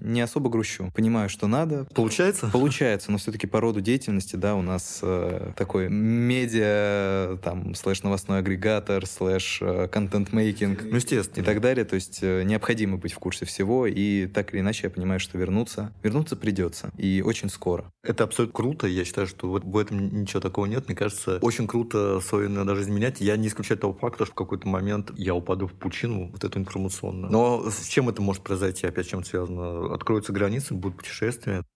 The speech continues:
Speaker 2: Опять же, больше потребность и возможность, и задач что-то сделать, узнать. И, конечно, если ты хочешь в этой индустрии, э, достигать каких-то рабочих, очень крутых результатов, то тут, конечно, надо быть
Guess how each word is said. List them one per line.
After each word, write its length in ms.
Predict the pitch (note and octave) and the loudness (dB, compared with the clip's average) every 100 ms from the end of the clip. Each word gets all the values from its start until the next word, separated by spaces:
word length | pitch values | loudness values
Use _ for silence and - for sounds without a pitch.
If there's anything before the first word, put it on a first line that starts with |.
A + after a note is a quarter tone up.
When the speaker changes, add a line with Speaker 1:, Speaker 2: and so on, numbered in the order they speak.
| _ | _
Speaker 2:
Опять 260 | G#2 G#2+ G2 | 0 0 0
же, 60 | |
больше 340 | F2 G2+ A2+ - | 2 2 0 0
потребность 640 | F#2+ G2 G#2+ G2+ F#2+ - | -2 0 0 0 -4 -6
и 200 | F#2+ F#2 | -4 2
возможность, 600 | F#2+ F#2+ G2+ G2+ F#2+ - | 2 2 0 0 -2 -4
и 180 | F#2+ F2+ | -6 -4
задач 500 | F2 G2 F#2+ F#2 - | 0 0 2 0 -2
что-то 300 | - - F#2 | -8 -8 -6
сделать, 360 | F#2 G2+ A2+ A2 | -2 0 0 0
узнать. 400 | F#2 F#2 G#2 - | -2 -2 -4 -6
И, 40 | |
конечно, 500 | - F#2 F#2 G2 F2+ F#2 | -4 -4 -2 -4 -2 -4
если 120 | F#2+ | -4
ты 60 | |
хочешь 220 | - G#2+ - | -2 -2 0
в 100 | G#2 | 0
этой 100 | G#2+ | 0
индустрии, 640 | G2 - - A2 G2 F2 | -4 -6 -2 0 2 0
э, 180 | E2 F#2+ | 0 0
достигать 300 | F#2 - G#2 | 0 0 0
каких-то 440 | - F#2 - F#2+ F#2 | -2 -6 0 0 0
рабочих, 560 | F#2+ F#2+ G2 G2 - - | 0 -2 -2 -4 -4 -8
очень 120 | - | -8
крутых 300 | - - G2 F#2+ | -10 -6 -6 -2
результатов, 480 | F#2+ F2+ - A#2 | -2 0 0 -2
то 480 | F#2 G2 G#2 G2+ G2 | -2 -2 -2 -2 -2
тут, 140 | G2+ G#2 | -2 -2
конечно, 320 | G2 F#2+ G2+ | -4 -4 -4
надо 280 | F#2+ F#2+ F#2+ | -2 -2 -2
быть 240 | F#2 F#2 | -6 -6